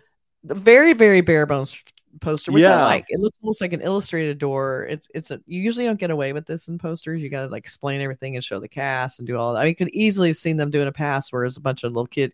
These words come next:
Speaker 1: kid looking scared with a glow around, you know,
Speaker 2: Or
Speaker 1: something
Speaker 2: can we have a
Speaker 1: holding on
Speaker 2: tentacle
Speaker 1: that little
Speaker 2: coming
Speaker 1: move.
Speaker 2: around the door? Or
Speaker 1: Yeah.
Speaker 2: some,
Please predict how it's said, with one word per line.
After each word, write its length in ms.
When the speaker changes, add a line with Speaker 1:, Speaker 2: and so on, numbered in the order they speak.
Speaker 1:
kid 220
looking 260
scared 480
with 140
a 40
glow 420
around, 340
you 60
know, 80
Speaker 2:
Or 20
Speaker 1:
something 360
Speaker 2:
can 40
we 120
have 200
a 160
Speaker 1:
holding 240
on 160
Speaker 2:
tentacle 60
Speaker 1:
that 100
little 140
Speaker 2:
coming 180
Speaker 1:
move. 80
Speaker 2:
around 320
the 80
door? 380
Or 40
Speaker 1:
Yeah. 340
Speaker 2:
some, 180